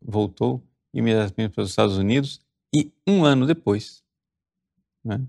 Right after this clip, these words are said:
em mil novecentos e cinquenta e dois, ele inicia,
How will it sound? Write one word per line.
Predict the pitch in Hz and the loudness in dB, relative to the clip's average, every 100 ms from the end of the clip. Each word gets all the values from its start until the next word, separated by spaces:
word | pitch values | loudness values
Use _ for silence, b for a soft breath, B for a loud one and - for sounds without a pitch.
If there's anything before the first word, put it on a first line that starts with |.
| - _ _ _ _ _ | -12 _ _ _ _ _
em | 107 98 - | -2 -2 -4
mil | 123 107 107 101 | -4 -2 0 -2
novecentos | 98 - 104 101 | -6 -8 -8 -6
e | |
cinquenta | - 110 - 156 143 | -6 -4 0 2 2
e | 110 | -2
dois, | 92 107 113 - - _ _ _ _ _ _ _ - | -2 -2 -2 -8 -20 _ _ _ _ _ _ _ 0
ele | 117 127 | 2 2
inicia, | 135 127 - 98 92 87 | 0 -2 -4 -4 -4 -8